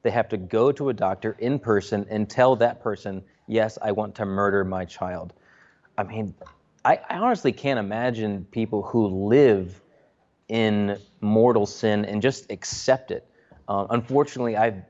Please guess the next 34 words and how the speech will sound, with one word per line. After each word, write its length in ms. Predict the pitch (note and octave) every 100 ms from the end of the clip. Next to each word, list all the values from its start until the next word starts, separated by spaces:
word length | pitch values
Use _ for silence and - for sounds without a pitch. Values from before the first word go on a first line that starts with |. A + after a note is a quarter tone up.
| -
I've 260 | G#2+ F#2+ -
been 240 | G#2+ A2
there 340 | G2+ F#2+ F#2 - _ - -
before 640 | A2 _ A#2 A#2 B2 B2+ _ - -
in 140 | A2+ A2
my 160 | G#2+ G2+
life, 340 | G#2+ A2+ A#2
and, 400 | - F#2+ G2 F#2+
uh, 340 | F2 G2 F#2+ F2+ - - -
lying 840 | G#2 G#2+ D#3+ F#3 B2+ G#2 G2 F#2+ _ _ _
or 100 | A#2+
just 320 | A2+ C3 - - _ _
any 220 | C#3 F3+ E3+
push 340 | - C3+ -
of 60 | A#2
mortal 320 | G#2 A2+ B2+
sin 240 | - A#2
and 140 | G2+ F#2
living 300 | G2+ C#3 D#3+
there 200 | E3+ E3+
is 200 | C3+ A#2+
a, 160 | A#2 - - _ _ _
is 140 | B2 A#2+
a 60 |
disaster 1000 | G#2+ A2 F#2+ F#2+ A2 A2 A2 - G2 F2+ -
of 100 | F#2+
a 40 |
life. 300 | G2 F#2+ F#2
It's 140 | G2+
a, 160 | A2 -
it's 140 | A2
a 40 | -
hellish 720 | - - C3+ C3+ A2 - -
life 500 | G#2+ A2 G2 F#2+